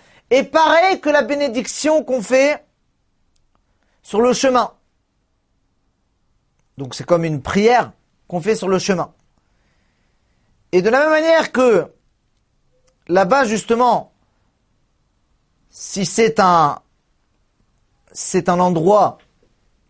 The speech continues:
qui est présumé dangereux, alors il faut faire la prière sur le chemin, alors c'est pareil pour la bénédiction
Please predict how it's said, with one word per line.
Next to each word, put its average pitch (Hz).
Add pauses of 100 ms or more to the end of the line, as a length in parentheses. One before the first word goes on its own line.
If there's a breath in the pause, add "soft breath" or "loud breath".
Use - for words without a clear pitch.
(140)
qui 160
est 156
présumé 185
dangereux, 175
alors 156
il 156
faut 160
faire 196
la 151
prière 175
sur 147
le -
chemin, 180
alors 302
c'est 226
pareil 220
pour 202
la 180
bénédiction 180